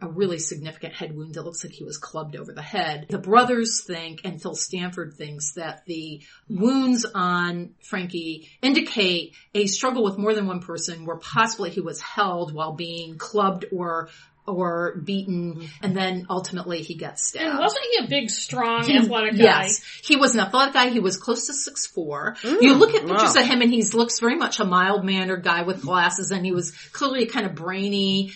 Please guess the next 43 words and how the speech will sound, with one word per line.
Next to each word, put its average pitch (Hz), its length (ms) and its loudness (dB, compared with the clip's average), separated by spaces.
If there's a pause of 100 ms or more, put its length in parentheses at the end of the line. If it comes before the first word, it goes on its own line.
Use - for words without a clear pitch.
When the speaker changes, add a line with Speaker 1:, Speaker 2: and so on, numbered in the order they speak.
(140)
Speaker 1:
even 214 260 2
maybe 185 260 2
nerdy 202 420 0
guy, 185 260 2
but 190 120 -4
he 196 100 -4
was 185 140 -2
also 190 260 -2
quite 220 280 -2
athletic. 190 580 -4 (440)
He 190 200 -4
was 175 240 -6
big. 202 480 6
He 202 100 -8
was 165 320 -4
strong. 190 360 0
He 202 100 -2
was 180 240 2
young. 196 340 2
He 208 80 -2
was 190 140 0
only 208 180 0
forty-two 196 640 0
when 160 140 -12
he 180 80 -10
was 151 180 -8
killed. 170 560 -6
And 202 580 2
a 190 80 0
lot 202 280 8
of 269 60 -6
people 202 240 0
knew 240 180 2
him 175 240 -4
felt 175 480 -4
that - 320 -6 (140)
certainly 208 640 -4
in 185 80 -6
a 175 60 -8
kind 185 260 -8
of 165 140 -10
one-on-one 175 960 -2
encounter, 170 1040 -6